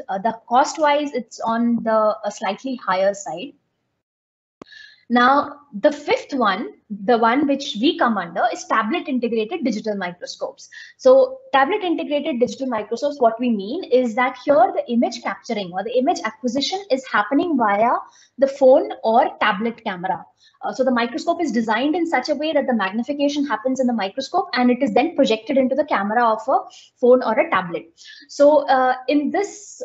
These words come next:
what happens, and because it is, uh, integrated into it, the phone, tablet, it has a very stable structure, and the microscope itself is designed to hold, uh, it designed in such a way that the phone or tablet is a part of it. So earlier, like what we said, the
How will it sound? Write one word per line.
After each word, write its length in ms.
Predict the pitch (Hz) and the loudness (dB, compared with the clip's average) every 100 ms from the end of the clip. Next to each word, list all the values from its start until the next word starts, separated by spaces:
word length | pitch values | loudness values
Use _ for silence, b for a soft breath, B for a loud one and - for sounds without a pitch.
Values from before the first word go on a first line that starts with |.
| - | -10
what 260 | 220 269 | 0 0
happens, 400 | 269 262 302 330 | 0 -4 -2 -2
and 160 | 320 262 | 0 -2
because 380 | 247 269 320 359 | 0 2 2 0
it 140 | - | -4
is, 320 | 330 294 - _ - | -4 -4 -10 _ -8
uh, 60 | 214 - | -6 0
integrated 560 | 254 302 294 339 359 | 0 0 -4 -4 -2
into 300 | 285 247 254 | 0 0 2
it, 220 | 247 247 208 | 2 2 0
the 60 | |
phone, 320 | 247 254 277 | -2 2 2
tablet, 320 | 277 220 233 254 | 2 -2 -2 -2
it 100 | 269 | 0
has 180 | 247 247 | -2 -4
a 40 | |
very 160 | 214 330 | -6 -6
stable 340 | - 262 262 | -6 -2 -2
structure, 380 | 269 - - 262 | -2 -8 -4 -2
and 120 | 247 | 0
the 40 | |
microscope 580 | 247 208 - 285 370 381 | 0 -2 -4 -6 -4 0
itself 420 | 523 - 247 349 330 | 0 2 2 2 2
is 160 | 320 196 | -4 -2
designed 600 | 214 180 202 269 392 339 - B B B - | -2 0 -2 -2 -4 -8 -14 B B B 2
to 120 | 370 | 4
hold, 580 | 403 415 285 269 294 277 285 | 4 2 4 6 6 4 -2
uh, 180 | 233 214 | -2 0
it 120 | 240 214 | -2 0
designed 360 | 240 254 320 | 0 0 0
in 120 | 370 | -2
such 180 | 320 269 | 0 0
a 40 | 320 | -2
way 220 | 277 392 | -4 -6
that 220 | 381 294 - | -6 -6 0
the 520 | 277 277 226 - - | 0 -2 -14 -16 -10
phone 220 | - 269 | -2 0
or 120 | 311 | 0
tablet 280 | 302 196 240 | -2 -4 -4
is 80 | 285 | -2
a 80 | 392 | -2
part 220 | 247 196 | -2 -4
of 140 | 190 185 | -6 -12
it. 100 | 170 B B B | -20 B B B
So 320 | - 277 294 302 - 190 - | 0 6 6 6 0 -12 -6
earlier, 360 | 240 262 320 330 | -2 0 4 2
like 280 | 330 302 302 | 4 -2 0
what 160 | 294 | -2
we 80 | 294 | -2
said, 300 | 294 262 247 | -4 -2 -2
the 340 | 247 240 233 | 0 2 2